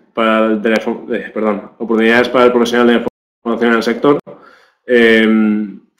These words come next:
como se, como hemos visto, el, el mercado de gestión documental y en concreto el D C M, eh, tiene grandes perspectivas, ¿vale? Eh, eh, yo creo que el profesional de formación debe estar presente en él,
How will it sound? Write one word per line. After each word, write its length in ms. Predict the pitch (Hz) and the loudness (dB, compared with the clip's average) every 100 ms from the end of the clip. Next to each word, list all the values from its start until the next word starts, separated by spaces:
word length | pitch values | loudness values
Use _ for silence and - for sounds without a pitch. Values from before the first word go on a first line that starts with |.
| - - | -20 -8
como 200 | 117 117 | -4 -2
se, 200 | 120 123 | -2 0
como 160 | 120 | 2
hemos 160 | 139 127 | 4 4
visto, 360 | 165 - 151 | 4 4 4
el, 600 | 135 120 117 113 110 107 117 | 6 6 6 4 2 0 0
el 240 | 113 110 | -2 0
mercado 320 | 107 107 120 | -2 0 0
de 60 | 123 | 0
gestión 220 | - 131 | 0 0
documental 520 | 120 113 110 139 123 | 2 2 2 4 4
y 40 | 110 | 4
en 40 | |
concreto 380 | 104 110 107 113 | 2 0 2 2
el 180 | 113 113 | 2 2
D 120 | 110 | 0
C 140 | 117 | 0
M, 360 | 120 120 135 - 107 | 2 2 0 -6 -10
eh, 560 | 113 107 104 101 104 - - | -6 -4 -4 -8 -12 -18 -14
tiene 480 | - 110 113 113 113 | -6 -2 2 4 4
grandes 280 | 113 113 110 | 2 0 -2
perspectivas, 840 | 120 - 104 143 139 143 - - - | -4 -4 0 4 4 2 -4 -16 -12
¿vale? 240 | 95 120 - - - _ - | -8 -8 -10 -20 -20 _ -4
Eh, 440 | 123 110 110 107 107 107 107 - _ _ - - _ | 0 4 4 4 2 0 -4 -10 _ _ -20 -20 _
eh, 200 | 151 135 | -10 -4
yo 120 | 135 | 2
creo 180 | 151 156 | 4 6
que 60 | 139 | 6
el 140 | 127 | 6
profesional 340 | 127 113 120 139 | 4 2 4 4
de 80 | |
formación 420 | 143 139 135 135 123 | 4 2 4 4 6
debe 160 | 123 | 6
estar 240 | 120 127 120 | 6 2 0
presente 320 | 120 117 113 | 0 0 2
en 100 | 127 | 4
él, 280 | 131 139 | 2 0